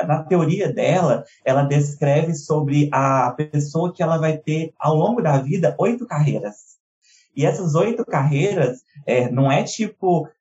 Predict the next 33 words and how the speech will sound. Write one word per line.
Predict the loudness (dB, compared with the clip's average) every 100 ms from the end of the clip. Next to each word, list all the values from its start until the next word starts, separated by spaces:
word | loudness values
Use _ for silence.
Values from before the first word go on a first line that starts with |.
| -2
é, | 2 2 2 2 0 -4 0
corretor | 2 2 2 2
de | 4
imóveis, | 2 2 2 0 0
administrador | 0 2 2 2 0 0 0
de | 0
empresas. | -2 -2 -4 -4 -10 -20 -16 -4
Tem | 0
ali | 2 4
uma | 2
sinergia. | 0 -2 -4 -6 -10 -10 -10 -12 _
É | 0
tipo | 0 0 -2 0
jardineiro, | 0 2 2 0 0 0 2 2 0 -2 _ _ _
é, | -2 2 2 2 -2 _ _ _
administrador | -2 0 2 2 2 0 2 2
de, | 0 2 2 2
de | 2
empresas. | 2 2 0 -4 -10 -16 -20 _ _ -4
É, | 0 2 2 0 -8 _ -6
pessoa | -4 0 0 0
que | 0
trabalha | 0 0 2 2 0
com, | -2 0 2 2 0
com | 0 2
moda, | 2 2 2 2 2 0 2
é | 0
especi-, | 0 -2 -4 0 2 2 2
é | 0 0
especialista | -2 -2 -2 0 -4 -2 0 0 2 0 0 0
em, | 2 2 2
em | 0 -4 0
tecidos | 0 -2 0 0 2 -2